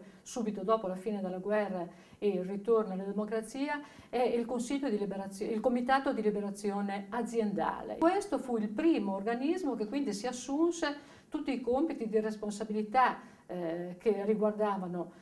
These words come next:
eh, le assunzioni. Sembra strano, ma, eh, il maggior peso, eh, la maggiore responsabilità, anche dirigenziale, anche organizzativa, era proprio di queste organizzazioni. Subito dopo nacquero gli altri, quelli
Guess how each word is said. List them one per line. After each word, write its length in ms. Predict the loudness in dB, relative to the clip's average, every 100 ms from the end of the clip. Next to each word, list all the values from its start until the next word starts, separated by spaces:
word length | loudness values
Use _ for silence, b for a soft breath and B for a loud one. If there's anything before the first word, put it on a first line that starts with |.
| B
eh, 560 | -6 -6 -4 -8 -10 -6
le 200 | 6 8
assunzioni. 1000 | 8 4 0 0 0 2 2 2 -2 -4
Sembra 300 | -4 0 2
strano, 520 | 2 2 4 2 -2 -2
ma, 220 | -2 -4 B B B
eh, 420 | -2 0 0 -2 -6 -12 -14
il 220 | -8 -2
maggior 440 | 2 2 6 4 4
peso, 760 | 6 8 6 -2 -2 -4 -6 B B
eh, 140 | -8 0
la 80 | 2
maggiore 480 | 2 0 0 0 0
responsabilità, 1040 | -2 -2 -2 -2 0 -2 -2 -2 -2 0
anche 280 | 0 2 0
dirigenziale, 920 | 0 -2 0 -2 0 -2 -2 -6 0
anche 260 | 2 4 0
organizzativa, 880 | 0 -2 -2 -2 0 2 4 2
era 240 | 4 2 2
proprio 340 | 2 2 2
di 140 | 0 0
queste 300 | -2 -2 -4
organizzazioni. 880 | -4 -6 -6 -8 -6 -8 -8 -12
Subito 340 | -4 -2 0 2
dopo 300 | 2 2 0
nacquero 420 | 0 -2 -2 -2
gli 140 | 0
altri, 400 | 2 2 0 -8 -8
quelli 340 | -8 -8 -10